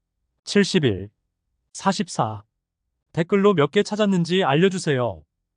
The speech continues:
정말 숫자를 잘 찾으시네요. 최고 기록을 세우겠어요. 다음 라운드로 넘어가 볼게요. 그럼 여섯 번째 라운드를 시작해 볼게요.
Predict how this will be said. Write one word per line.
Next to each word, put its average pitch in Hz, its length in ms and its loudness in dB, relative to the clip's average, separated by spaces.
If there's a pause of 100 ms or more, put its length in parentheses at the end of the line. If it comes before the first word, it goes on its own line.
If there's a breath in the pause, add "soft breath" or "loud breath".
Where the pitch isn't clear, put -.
(340)
정말 175 340 2
숫자를 202 380 0
잘 175 240 0
찾으시네요. 147 720 -2 (720)
최고 220 320 -2
기록을 208 320 2
세우겠어요. 160 760 -2 (680)
다음 175 280 0
라운드로 196 460 0
넘어가 180 340 -2
볼게요. 113 560 -8 (680)
그럼 156 440 -2 (220)
여섯 143 220 -2
번째 202 280 -2
라운드를 180 460 2
시작해 202 380 -4
볼게요. 135 460 -4